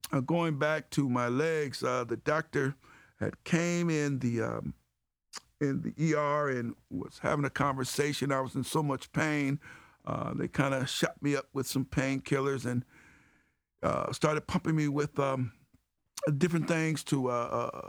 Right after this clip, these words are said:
uh, uh, you know, s-, get the infection down. Uh, and he said, "You know, I, I'm giving you the strongest antibiotics that we have. And if the swelling doesn't go down, we're gonna have to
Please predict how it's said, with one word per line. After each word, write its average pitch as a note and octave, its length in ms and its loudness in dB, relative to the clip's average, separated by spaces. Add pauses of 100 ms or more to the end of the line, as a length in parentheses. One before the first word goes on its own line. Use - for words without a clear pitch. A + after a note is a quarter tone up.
(100)
uh, - 60 -6
uh, - 60 -4 (340)
you D#3+ 120 2
know, C#3 180 2
s-, - 300 -6
get - 180 -2
the D3+ 220 -2
infection D#3 580 0
down. D3+ 500 0 (520)
Uh, C#3+ 180 4
and D#3+ 140 4
he D#3+ 60 4
said, C#3+ 260 0
"You D3+ 100 2
know, D#3+ 360 0 (220)
I, B2 60 -2 (120)
I'm F3 180 4
giving F3+ 300 2
you E3+ 100 2
the C#3 120 0
strongest F3+ 600 0
antibiotics C#3 800 0
that - 180 -2
we B2 140 -2
have. C3 560 0
And C3 120 0
if - 120 -6
the C3+ 100 -6
swelling C#4 480 0
doesn't A#3+ 320 0
go F3+ 160 2
down, D#3+ 280 2
we're C#3 60 -4
gonna C3+ 240 0
have B2 160 -4
to - 80 -14